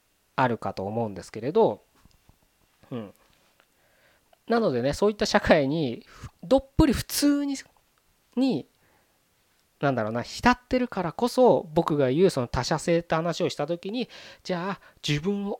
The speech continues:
押し殺して、相手に何か機会をね、与える必要があるとか、相手のことを考えてとか、相手を思いやってっていう思考になりがちなんですけど、僕が言う他者性っていうのは全然違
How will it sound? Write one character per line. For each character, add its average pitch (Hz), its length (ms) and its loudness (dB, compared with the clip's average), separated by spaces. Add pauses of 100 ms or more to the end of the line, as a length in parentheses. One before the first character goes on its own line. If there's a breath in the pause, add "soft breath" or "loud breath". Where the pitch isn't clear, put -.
押 175 120 0
し - 140 -8
殺 233 240 -2
し - 120 -6
て、 269 200 0 (320 soft breath)
相 139 220 0
手 147 160 2
に 131 260 -4 (1040)
何 139 240 -2
か 101 240 -6 (1500)
機 - 160 -6
会 127 260 0
を 92 80 -8
ね、 - 220 -14 (220)
与 120 280 -2
え 120 40 -2
る 123 260 -4
必 - 240 -8
要 113 140 -2
が 120 80 0
あ 123 40 2
る 113 80 -2
と - 100 -10
か、 110 140 -10
相 123 180 0
手 131 100 -2
の 127 100 -2
こ 127 100 0
と 120 120 -2
を 107 60 -4
考 143 340 -8
え 180 140 -4
て 110 100 -10
と 104 80 -12
か、 98 80 -8
相 117 160 -2
手 131 140 -2
を 113 80 -2
思 135 220 -2
い 190 60 -6
や 202 120 -2
っ - 100 -14
て 123 120 -6
っ - 20 -6
て - 240 -12
い 226 120 -4
う 262 40 0
思 240 80 -4 (460 loud breath)
考 131 180 2
に 123 100 -4
な 123 120 -6
り 123 100 -4
が 127 100 2
ち - 140 -8
な 127 100 0
ん 113 60 -6
で - 80 -12
す - 80 -16
け 120 100 -6
ど、 151 220 0 (320 loud breath)
僕 294 420 6
が 180 120 0
言 135 140 4
う 131 40 2
他 143 200 0
者 175 140 2
性 170 240 2
っ 165 40 -4
て - 200 -4
い 147 60 4
う - 20 2
の 117 100 -2
は 120 120 -2
全 269 340 0
然 302 140 2
違 - 260 0